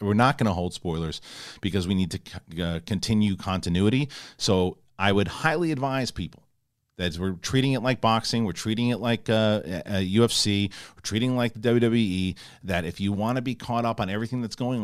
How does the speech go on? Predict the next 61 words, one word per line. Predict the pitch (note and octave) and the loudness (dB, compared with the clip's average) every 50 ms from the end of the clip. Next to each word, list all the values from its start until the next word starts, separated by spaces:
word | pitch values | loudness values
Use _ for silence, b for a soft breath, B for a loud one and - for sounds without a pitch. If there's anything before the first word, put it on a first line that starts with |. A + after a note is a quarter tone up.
| G2+ | -2
on | G#2 A2+ | -2 0
in | A#2 A2+ | 0 0
the | A#2 | -2
continuity, | - - G#2 G#2+ A2 - A#2+ A2 G#2 G#2 G2+ G2+ G#2 | -4 -4 -4 -4 -4 -2 -2 0 0 2 2 0 0
we're | G2 F#2 F2+ | 0 0 0
making | F2+ F#2+ G#2 A2 G#2+ - B2 A#2+ | 0 2 0 0 0 -2 -2 -2
the | A2+ A2 | -2 -2
deal | F#2+ F#2 G2 G#2+ G#2 G#2 | -2 -2 -2 0 0 2
the | G2 F#2 | 0 -2
best | D#2 D2 D2 D#2 - - A2 A#2 B2+ - - - - - _ _ _ | -4 -6 -10 -10 -2 2 2 2 4 2 -2 -4 -10 -18 _ _ _
that | - G2 F2+ F#2 - - | -4 -2 -2 -2 -2 -2
we | G#2 G#2 | -4 -4
can | - - F#2+ F#2 | -4 -2 -2 0
make | F#2 F#2+ G2+ F#2+ - | 2 2 2 2 -2
it | F#2+ - | -6 -8
for | - - G#2+ G2+ F#2+ | -6 -4 -2 -2 0
you. | F2 E2 E2 E2+ E2 | 0 0 -2 -2 -2
There | D#2 F2+ F2+ F2 | -2 -2 -4 -2
is, | E2+ - - - - - | -2 -4 -4 -4 -4 -4
I | - | -4
mean, | G#2 F#2+ F#2 F#2 D#2 D2 | -2 -2 0 -2 -2 -6
the | F2+ F#2+ F#2+ | -4 -2 0
amount, | F#2 F#2 G2 G#2 A#2 A#2+ G#2+ | 0 2 2 2 2 0 -2
the | G#2 - | -2 0
pay-per-views | - C#3 C#3+ C#3 D3 C3 C3+ B2 G#2+ | 2 2 2 0 2 2 2 4 4
alone | A2 G#2 A2+ A#2+ A2 F#2 F2+ F#2+ G2 | 4 4 6 4 4 4 2 0 -2
will | F#2 F#2 | -2 -2
still | - - - G#2+ G#2+ | -2 0 0 0 0
be | G2 G2+ G2 G2 - B B B B B B | 2 2 0 0 0 B B B B B B
probably | - A2 G2+ G2+ A2 | -4 -4 -2 -2 0
between | F#2 F#2+ - - G2 F#2+ F#2+ F2 | -2 -2 -2 0 0 0 0 0
five | - - F#2 F#2+ G#2 G2 F#2+ | 0 0 2 2 2 0 0
and | F2+ - | -2 -2
six | - A2 - - | -2 -2 -2 -2
ninety-nine | - G#2 G2 F#2+ F#2+ F#2 F2+ F2 | -2 0 0 2 2 2 2 0
a | E2+ E2 | 0 -2
piece. | - - A#2 F#2 E2+ - - B B B B B B B B | -2 -2 -2 0 0 -4 -6 B B B B B B B B
But | - G2+ F#2+ - - | 0 0 0 0 -4
if | G2+ F#2+ - - | -8 -8 -6 -4
you're | F#2+ F2+ | -4 -4
gonna | E2 A2+ B2 C#3+ D#3 | 0 2 0 2 2
get | C#3+ C#3+ B2+ | 0 -2 -2
all | B2 B2 C3+ D3 | -2 -2 -2 -2
of | C#3+ | -2
them | D3+ C#3 | -2 0
and | G#2+ E2+ | 0 -2
you're | E2+ | -2
gonna | - F#2+ G#2+ B2+ | -2 -2 -2 0
look | B2+ B2 B2+ B2+ C3 | 0 0 -2 -2 -2
at | B2 | -2
all | B2+ B2 A#2+ A#2+ | -2 -2 -2 -2
of | A#2 | -2
them, | A#2 B2 A#2+ A2+ F2+ | 0 0 0 0 -2
we're | F#2 F2+ | -4 -6
trying | F2 - - A#2 A2 G#2+ | -6 -2 -2 0 0 0
to | |
make | G2+ G#2 G2 - | 0 0 -2 -4
the | F#2+ | -4
best | D2+ - G2+ G2 - | -4 -2 -2 -2 -2
deal | - G#2 F2+ | -2 -2 -2
possible | - - G2 F2+ F#2 - - E2+ F2+ F2 E2 E2 | -2 -2 -4 -2 -2 -4 -4 -2 -2 -4 -4 -4